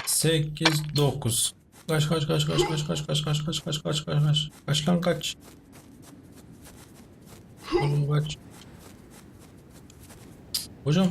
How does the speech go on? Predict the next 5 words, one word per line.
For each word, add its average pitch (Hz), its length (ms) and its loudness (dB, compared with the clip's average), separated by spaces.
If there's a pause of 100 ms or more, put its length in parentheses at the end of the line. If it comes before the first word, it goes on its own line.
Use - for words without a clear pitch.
(260)
şu 190 100 6
ne 180 120 6
ya? 120 280 6 (3500)
Nedir? 143 420 0 (2000)
Hı? 135 280 4